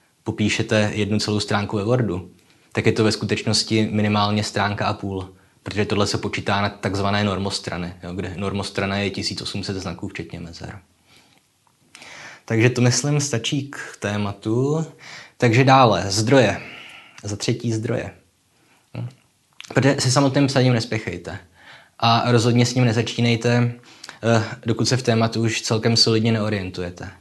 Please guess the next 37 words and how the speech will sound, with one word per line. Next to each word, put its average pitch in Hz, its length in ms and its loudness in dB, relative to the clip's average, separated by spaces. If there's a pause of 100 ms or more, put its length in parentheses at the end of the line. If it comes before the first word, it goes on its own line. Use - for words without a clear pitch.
(840)
Já 110 100 8
vím, 120 120 8
že 127 60 6
někteří 123 360 4
učitelé 110 460 2
v 110 40 2
rámci 107 340 2
diplomových 110 500 0
seminářů 104 500 -4
vyžadují, 101 540 -2
aby 104 120 -2
studenti 101 420 -4
odevzdávali 101 680 -2 (220)
třeba 107 220 -2
části 101 400 -4
své 110 200 -4
práce, 95 460 -6
ale 92 180 -8 (320)
podle 107 220 0
mě 107 140 2
to 113 80 -2
není 113 260 2
dobře, 110 380 -4 (180)
jo. 98 160 -12
A 101 80 -6
vede 104 160 -2
to 107 120 -4
akorát 107 360 0
k - 60 -14
tomu, 104 240 -4
že 110 100 0
studenti 101 440 -6
potom 107 280 -4
splácávají 101 800 -2 (360)
nějaké 107 440 -2
nedovařené 104 520 -2
texty, 104 480 -4